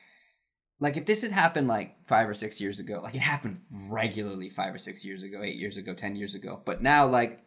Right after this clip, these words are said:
I've got, like, a, a pretty large presence in Fukuoka. This is the third time I've done this job. And, like, they've hired me and I'm there to do it. And he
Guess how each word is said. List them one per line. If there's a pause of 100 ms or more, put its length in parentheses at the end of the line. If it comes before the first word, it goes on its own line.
(120)
I've
got, (300)
like,
a,
a
pretty
large (100)
presence
in
Fukuoka.
This
is
the (140)
third
time
I've
done
this
job. (480)
And,
like, (360)
they've
hired
me
and
I'm
there
to
do
it.
And
he